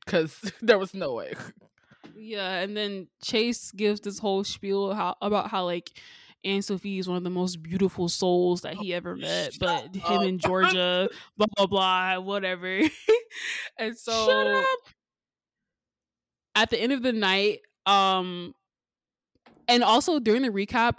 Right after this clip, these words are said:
Speaker 2: I forgot to, like, sp-, especially towards the end, I didn't remember who went home, so I may not list it, but I remember it this
Speaker 1: Okay.
Speaker 2: time. So,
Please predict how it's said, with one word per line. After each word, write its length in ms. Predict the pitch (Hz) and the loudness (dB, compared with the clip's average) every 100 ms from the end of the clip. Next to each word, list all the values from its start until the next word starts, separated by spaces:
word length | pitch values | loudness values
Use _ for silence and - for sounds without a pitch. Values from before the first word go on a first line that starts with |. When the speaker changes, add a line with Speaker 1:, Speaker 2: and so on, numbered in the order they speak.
| - | 0
Speaker 2:
I 180 | 202 214 - | 0 0 -4
forgot 500 | 226 208 190 202 - | -2 0 0 0 -2
to, 540 | - 233 202 190 175 - - 226 - | -4 -2 -2 -2 -4 -6 -12 -10 -6
like, 160 | 208 | -4
sp-, 200 | - - | -4 -4
especially 340 | 220 - 269 311 | -4 -4 -2 -2
towards 220 | 294 226 | -2 -4
the 120 | 180 | -6
end, 240 | 180 185 | -6 -6
I 80 | 190 | -6
didn't 200 | 185 202 | -6 -4
remember 420 | 185 175 180 180 170 | -6 -6 -6 -4 -6
who 300 | - 190 185 | -6 -4 -4
went 160 | 180 | -4
home, 300 | 175 160 170 | -6 -6 -4
so 100 | 170 | -4
I 40 | 175 | -4
may 140 | 175 | -4
not 180 | 170 - | -4 -6
list 220 | 165 170 | -8 -6
it, 140 | 202 208 | -8 -6
but 160 | 175 165 - | -10 -10 -4
I 120 | 196 | -4
remember 240 | 208 214 | -2 -4
it 100 | 190 | -6
this 140 | 190 196 | -8 -6
Speaker 1:
Okay. 100 | 175 | -8
Speaker 2:
time. 240 | 170 175 - - - - - | -8 -12 -18 -20 -20 -20 -6
So, 520 | - 214 190 185 | -2 2 4 4